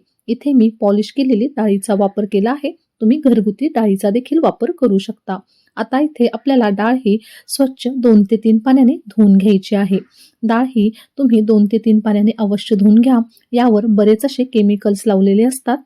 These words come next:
त्यामुळे डाळ ही धुवून घेणं गरजेचे आहे. इथे आता डाळ ही स्वच्छ आपली धुवून रेडी आहे. आता इथे आपल्याला डाळ बुडे-, बुडेल इतपत पाणी यावर घालायचं आहे व ही डाळ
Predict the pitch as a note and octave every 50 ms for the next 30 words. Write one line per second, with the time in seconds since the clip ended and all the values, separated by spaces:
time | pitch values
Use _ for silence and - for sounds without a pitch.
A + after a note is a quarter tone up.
0 | _ _ - _ _ _ _ A#3+ A#3+ B3+ B3+ B3+ A3 G#3+ A#3+ A#3 G#3 G#3 G#3 G#3
1 | A3 G#3+ _ _ D#4 B3+ A#3 A3 G3+ G3 F#3 G3 G#3 D4 C#4+ C4+ B3 G3+ F3 F#3+
2 | G3 F#3+ - G3+ G3 F#3+ F#3 F#3+ - - _ _ _ _ - A3 - - D4 D4+
3 | D4+ - - G#3+ A3+ G#3+ G#3+ G3 F#3+ G#3 F#3+ - C4 F#4 - - - _ - -
4 | - A3+ - - - - C4+ C#4 C#4+ - G#3+ A3+ C4+ C4 G#3+ F#3+ A3 A3+ D4+ F#4
5 | - B3 A3+ G#3+ G3+ F#3+ G3+ G3+ G3 F#3+ - F#3+ F#3 - _ _ _ _ _ -
6 | G#3+ - C4 B3+ C#4 C#4 - - G#3 G#3 A3+ - _ _ _ _ - A3+ - -
7 | C4+ B3 G#3 G#3+ G3+ G#3+ G#3 G#3 A3 G#3+ G#3+ C#4 B3 A#3+ - - - G#3+ C#4 C4+
8 | A3+ G3 G3+ - G#3+ G3+ _ _ C4+ C4+ C4+ _ G#3+ G3+ G3 G3 G3 G3+ G3 G3
9 | G#3 G#3 F#3+ F#3+ G#3 G#3 G3+ G3 F#3+ - C#4 D4 C4+ C4 A#3+ C4 C4 - - -
10 | _ _ - G#3 G#3+ G#3+ A3 G3+ G#3 G#3